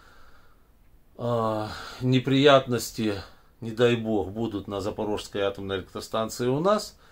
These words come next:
ну, я, конечно, не могу этого знать, но мне почему-то кажется, что их не минуть и там. Поэтому я бы посоветовал,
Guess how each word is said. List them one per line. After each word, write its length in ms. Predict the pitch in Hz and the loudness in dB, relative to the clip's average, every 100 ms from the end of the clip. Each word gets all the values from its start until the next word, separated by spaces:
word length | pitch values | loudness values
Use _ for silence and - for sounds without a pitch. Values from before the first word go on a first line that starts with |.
| - - - | -20 -20 -14
ну, 420 | 135 143 143 135 | -4 0 2 2
я, 260 | 127 117 156 | 2 4 4
конечно, 360 | 160 147 131 139 | 4 0 0 0
не 120 | 143 | 2
могу 280 | 147 147 104 | 2 4 2
этого 280 | 92 78 | 2 -6
знать, 340 | 78 78 73 - | -6 -8 -8 -10
но 360 | 110 110 113 113 | -8 -2 0 0
мне 180 | 113 123 | 0 0
почему-то 460 | 123 - 120 113 | -2 -6 -6 -2
кажется, 440 | 113 123 117 113 - | 0 0 -2 -4 -8
что 460 | - - 101 95 - - - _ _ - | -8 -4 -2 -2 -6 -20 -20 _ _ -10
их 220 | 117 113 | -10 -4
не 140 | 123 | -2
минуть 380 | 113 107 107 - | -2 -2 -4 -6
и 60 | 101 | -8
там. 380 | - 80 71 - - - - - - | -6 -6 -8 -14 -20 -20 -20 -20 -12
Поэтому 1000 | 95 95 95 92 92 92 90 87 87 76 - _ _ _ - - - _ 101 | -8 -8 -8 -6 -4 -2 -2 -4 -6 -10 -18 _ _ _ -20 -20 -20 _ -14
я 220 | 95 101 | -6 -4
бы 120 | 98 | -4
посоветовал, 800 | 90 - 104 110 110 92 90 82 | -8 -8 -2 -2 -2 -4 -4 -6